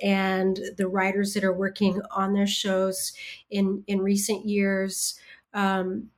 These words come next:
you're probably aware that, um, the writer strike is, there's a writer strike going on right now, and, um, much of what's been put forth as the main concerns,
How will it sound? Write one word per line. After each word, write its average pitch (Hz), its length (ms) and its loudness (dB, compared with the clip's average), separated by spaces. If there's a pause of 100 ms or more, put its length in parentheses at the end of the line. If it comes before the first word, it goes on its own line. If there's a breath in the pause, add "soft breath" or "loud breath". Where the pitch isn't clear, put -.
(100)
you're 214 100 0
probably 214 460 0
aware 196 600 0 (440 loud breath)
that, 202 640 0 (140)
um, 190 520 0
the 208 80 0
writer 269 300 2
strike 196 560 -2
is, 196 260 0
there's 208 220 0
a 202 60 2
writer 220 240 2
strike 196 340 -2
going 190 280 0
on 185 300 0 (140)
right 190 260 2
now, 185 540 0 (500 loud breath)
and, 190 520 2
um, 190 680 -2
much 254 340 0
of 269 200 2
what's 220 280 2
been 202 180 0
put 226 200 0
forth 220 380 0
as 190 200 0
the 190 100 0
main 190 300 2
concerns, 208 840 0